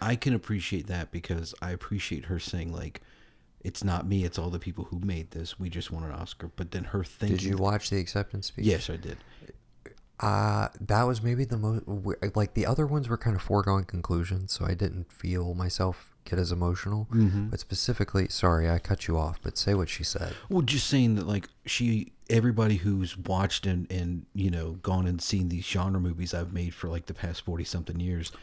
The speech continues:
Speaker 1: we just won an Oscar, and it's,
Speaker 2: Yeah,
Speaker 1: it
Speaker 2: her
Speaker 1: truly felt
Speaker 2: specifically
Speaker 1: like
Speaker 2: shouting that out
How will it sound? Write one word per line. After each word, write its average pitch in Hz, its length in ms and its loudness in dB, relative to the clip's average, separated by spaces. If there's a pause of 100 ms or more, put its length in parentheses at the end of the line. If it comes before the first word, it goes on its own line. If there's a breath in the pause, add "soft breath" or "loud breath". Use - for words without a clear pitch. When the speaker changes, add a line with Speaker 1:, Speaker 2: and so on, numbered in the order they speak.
(360 loud breath)
Speaker 1:
we 98 140 4
just 95 240 2
won 90 140 2
an 80 100 -2
Oscar, 90 400 -2
and 98 200 -2
it's, 95 160 -4
Speaker 2:
Yeah, 101 180 6
Speaker 1:
it 101 80 2
Speaker 2:
her - 60 -10 (140)
Speaker 1:
truly 117 380 4
felt 110 100 -2
Speaker 2:
specifically 98 520 2
Speaker 1:
like 90 60 -4
Speaker 2:
shouting 87 440 -2
that 80 180 -4
out 78 320 -4